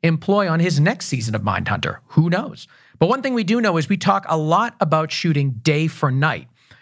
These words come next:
which is something that he wasn't totally comfortable with at the beginning. And I know we can all relate to that.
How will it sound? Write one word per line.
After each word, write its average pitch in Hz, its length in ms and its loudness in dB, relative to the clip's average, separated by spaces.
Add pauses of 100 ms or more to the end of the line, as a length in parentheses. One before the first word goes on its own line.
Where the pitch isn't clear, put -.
(120)
which 151 240 2
is 160 80 0
something 220 280 2
that 147 100 2
he 190 100 2
wasn't 233 400 0
totally 190 380 0
comfortable 151 480 0
with 123 280 -2
at - 140 0
the 123 60 0
beginning. 127 420 0
And 110 80 -2
I 113 60 2
know 131 300 0 (200)
we 170 140 2
can 175 120 0
all 156 180 0
relate 127 440 -2
to - 80 -4
that. 135 420 0